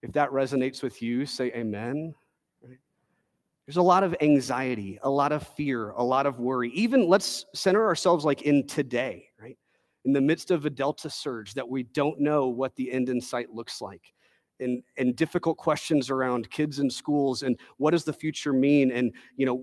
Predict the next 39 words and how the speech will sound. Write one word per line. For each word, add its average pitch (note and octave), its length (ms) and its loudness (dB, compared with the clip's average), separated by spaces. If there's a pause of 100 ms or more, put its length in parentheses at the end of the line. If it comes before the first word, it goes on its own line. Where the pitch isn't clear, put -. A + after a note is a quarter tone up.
w-, C3+ 200 -16
we're C#3 300 -2
about C#3+ 320 2
to D3+ 140 -2
enter D#3 300 2
into, D3+ 400 4
in C3 80 2
a C3 40 2
year C#3 260 0
from C#3+ 200 0
now, C3+ 200 2
another C#3+ 340 2
election C3+ 420 0
cycle. B2+ 400 -4
Remember D3 200 -2
how D3+ 140 -4
fun D3+ 260 0
the B2+ 80 0
last C#3 360 -4
one C3+ 200 -2
was? A#2 420 -4 (220)
And C#3 120 0
there C3+ 120 0
are B2 60 -4
people F3 340 -6
making D3 340 2
bomb C#3 300 0
threats D#3+ 260 -6
at C#3 60 -16
the C3 80 -12
Capitol, D#3 460 -4
and C#3 100 -2
we C#3 80 -2
think F#3 240 0
to E3 100 -6
ourselves, D3 340 -4
"What D3+ 140 -2
does A3 160 -2
the B2+ 180 -4